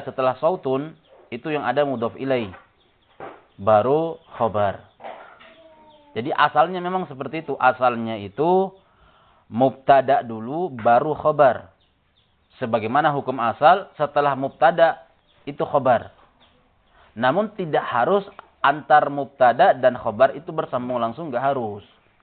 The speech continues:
Terkadang ada pemisahnya. Ya, terkadang ada pemisahnya.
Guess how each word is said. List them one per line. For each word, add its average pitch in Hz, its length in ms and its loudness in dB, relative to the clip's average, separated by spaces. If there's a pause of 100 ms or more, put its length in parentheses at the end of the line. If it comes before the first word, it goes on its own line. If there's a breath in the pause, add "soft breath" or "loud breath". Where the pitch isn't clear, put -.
(520)
Terkadang 131 880 2
ada 127 400 -2
pemisahnya. 117 960 -8 (800)
Ya, 113 240 2
terkadang 113 480 2
ada 117 320 4 (560 loud breath)
pemisahnya. 104 840 -8